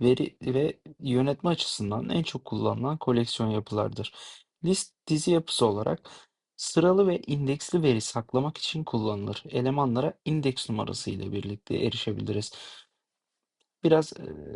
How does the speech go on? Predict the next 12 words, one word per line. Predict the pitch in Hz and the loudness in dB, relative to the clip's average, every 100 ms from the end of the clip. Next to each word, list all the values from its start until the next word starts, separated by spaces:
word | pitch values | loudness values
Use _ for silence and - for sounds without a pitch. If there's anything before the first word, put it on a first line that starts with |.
| - - - _ _ _ _ _ _ _ | -10 -10 -16 _ _ _ _ _ _ _
bir | 131 - | -2 0
örnek | - 117 120 - | 2 2 2 0
yapalım. | 110 - 101 104 123 | -4 -2 -4 -2 0
Bunun | 120 | 0
üzerine | 117 113 113 131 | 0 0 0 -2
örneğin | - 113 101 110 127 _ _ 170 - | 2 2 2 -2 -4 _ _ -16 -6
liste | 127 113 - 113 - - _ - - _ _ _ _ _ _ - | -2 -2 -2 -4 -4 -8 _ -20 -20 _ _ _ _ _ _ -14
içerisinde | - - 104 95 - 113 135 - _ _ _ _ _ _ _ | -6 -2 -2 -2 0 2 2 -2 _ _ _ _ _ _ _
string | - - - 131 127 - | -6 -6 0 2 2 2
olarak | 113 98 110 110 - - _ _ _ - | 0 2 2 2 0 -16 _ _ _ 0
meyvelerimi | 135 117 104 104 101 101 | 4 4 4 0 0 -4
tutma-, | - - 107 | -8 -8 -8